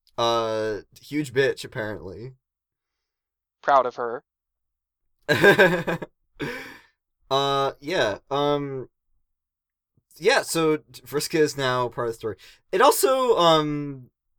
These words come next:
Speaker 1: uh, I, I, d-, the introduction page doesn't make mention, and I think it just kinda glosses over that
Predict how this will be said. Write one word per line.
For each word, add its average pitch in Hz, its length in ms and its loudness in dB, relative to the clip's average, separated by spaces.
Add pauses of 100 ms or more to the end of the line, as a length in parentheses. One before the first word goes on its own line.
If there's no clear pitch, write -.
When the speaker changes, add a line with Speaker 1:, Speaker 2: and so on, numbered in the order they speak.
(360)
Speaker 1:
uh, 117 640 0
I, - 20 -16 (720)
I, 160 280 -6
d-, - 160 -16
the 202 140 -10
introduction 440 460 -2
page - 240 -2
doesn't 156 420 -2
make 120 300 -4
mention, 107 560 -10 (420)
and 131 100 -8
I 135 60 -2
think 208 200 -10
it 302 40 -14
just - 140 -10
kinda 190 200 -4
glosses 123 640 -2
over 123 680 -4
that 110 320 -2